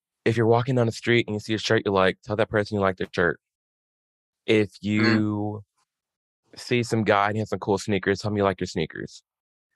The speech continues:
Speaker 1: If you're in the grocery store and you see some flowers on sale, buy the flowers and drop it off to your local elementary school receptionist.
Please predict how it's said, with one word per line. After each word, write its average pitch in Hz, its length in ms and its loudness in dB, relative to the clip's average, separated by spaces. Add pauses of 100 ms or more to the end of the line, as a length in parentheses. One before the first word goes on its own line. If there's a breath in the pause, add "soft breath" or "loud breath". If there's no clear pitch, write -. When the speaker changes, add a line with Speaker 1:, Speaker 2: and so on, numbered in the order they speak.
Speaker 1:
If 98 140 0 (100)
you're 95 220 2 (120)
in 110 200 -2
the 117 80 0
grocery 101 340 -2
store 87 540 0 (380)
and 98 100 0
you 101 80 0
see 107 120 -4
some 87 200 -6
flowers 95 400 2
on 90 160 0
sale, 87 560 0 (840)
buy 101 180 2
the 107 120 -2
flowers 95 680 0
and 90 180 -6
drop 90 320 0
it 92 80 0
off 90 300 2
to - 120 -10
your 87 100 0
local 87 340 -2
elementary 85 460 -4
school 80 600 -2 (100)
receptionist. - 840 -6